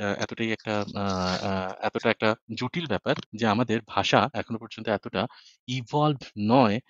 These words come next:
যে আমরা কোয়ান্টাম মেকানিক-, মেকানিক্সকে আমরা ব্যাখ্যা করতে পারি। তাই জন্য আমরা অনেক সময় অনেক অ্যানালজির সাহায্য নিয়ে থাকি। তো এই ফাইনম্যান বলছেন, রিচার্ড ফাইনম্যান, তিনি এই যে, আহ, এই যে অ্যান্টি পার্টিকেল গুলো, যেমন ধরুন ইলেকট্রনের অ্যান্টি পার্টিকেল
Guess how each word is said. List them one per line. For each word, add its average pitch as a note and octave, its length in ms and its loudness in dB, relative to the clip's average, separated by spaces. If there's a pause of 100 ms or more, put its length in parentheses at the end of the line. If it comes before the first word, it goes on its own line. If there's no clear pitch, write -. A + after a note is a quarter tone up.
(260)
যে A2 260 0 (260)
আমরা G#2+ 200 -2
কোয়ান্টাম G#2 420 -2
মেকানিক-, G2+ 440 -4
মেকানিক্সকে G2+ 400 -4
আমরা A#2 200 -4
ব্যাখ্যা G2 240 -4
করতে F#2+ 200 -8
পারি। - 200 -18 (140)
তাই G#2 140 -2
জন্য C3 320 -2
আমরা A#2 220 -4
অনেক G2 180 -6
সময় B2+ 260 -6
অনেক A2 200 -2 (320)
অ্যানালজির D#3+ 640 2
সাহায্য - 420 -6
নিয়ে F2+ 140 -8
থাকি। - 240 -20 (340)
তো - 300 -12
এই C#3 120 -4
ফাইনম্যান E3+ 420 4
বলছেন, A2 360 -6
রিচার্ড A2 300 -6
ফাইনম্যান, A#2 380 0 (380)
তিনি C#3+ 260 2 (160)
এই A2+ 200 -4
যে, A#2+ 240 0 (440)
আহ, G#2+ 240 2
এই A2+ 200 -2
যে A2+ 200 0
অ্যান্টি C#3 300 0
পার্টিকেল A2+ 380 -4
গুলো, G2 180 -12
যেমন A2+ 180 -4
ধরুন G#2+ 260 -6
ইলেকট্রনের A2 480 -2
অ্যান্টি G#2+ 220 -6
পার্টিকেল - 280 -10